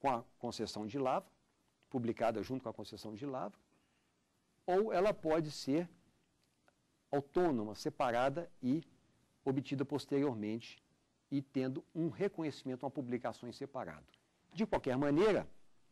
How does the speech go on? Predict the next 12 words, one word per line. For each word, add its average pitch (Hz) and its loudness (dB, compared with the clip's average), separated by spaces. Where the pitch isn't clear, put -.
ela 165 6
é 165 6
indispensável. 190 2
Por 240 0
quê? 117 4
O 240 4
juiz, 190 4
ao 151 4
examinar, 135 2
ele 180 2
não 262 4
sabe 160 2